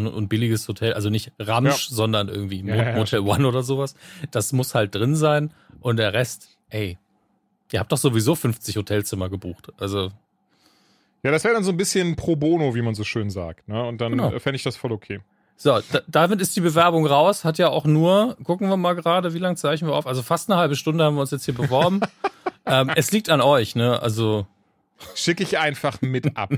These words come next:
Speaker 1: <laughs>
Speaker 2: Cool. Nee, also von daher, ich, ich überleg gerade noch, ich hätte schon Bock mal, ähm, ich hab's schon k-, gerade wieder komplett vergessen. Ich hab auch, ich bin auch mal so smart, ich mach dann auch mal die Webseiten wieder zu, wenn ich irgendwas vorgelesen habe.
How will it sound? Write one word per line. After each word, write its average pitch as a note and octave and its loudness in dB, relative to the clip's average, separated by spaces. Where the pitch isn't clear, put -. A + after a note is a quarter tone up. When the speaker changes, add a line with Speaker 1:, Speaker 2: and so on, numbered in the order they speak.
Speaker 1:
<laughs> - -6
Speaker 2:
Cool. G3 2
Nee, A3+ 2
also E3+ 0
von F3 0
daher, F#3 2
ich, F3 -6
ich D#3+ -6
überleg F3+ 0
gerade G3 0
noch, F#3 -2
ich D#3+ -4
hätte D#3+ -2
schon F#3+ -2
Bock E3+ -2
mal, D#3+ 2
ähm, C#3+ 0
ich C3+ -6
hab's C#3 -4
schon D3 -4
k-, B2+ -2
gerade B2+ -2
wieder B2 0
komplett B2+ -4
vergessen. B2 -2
Ich A2 -8
hab B2 -2
auch, A#2 -4
ich C3+ -6
bin D#3 -4
auch F#3+ 2
mal F3 0
so C#3+ -2
smart, D3 -2
ich - -14
mach D3 -2
dann D#3 -8
auch B2+ -4
mal B2+ -2
die A#2 -4
Webseiten B2 -2
wieder G#2+ -2
zu, - -4
wenn B2+ 0
ich G#2 -8
irgendwas G#2 -6
vorgelesen G2+ -4
habe. G#2+ -2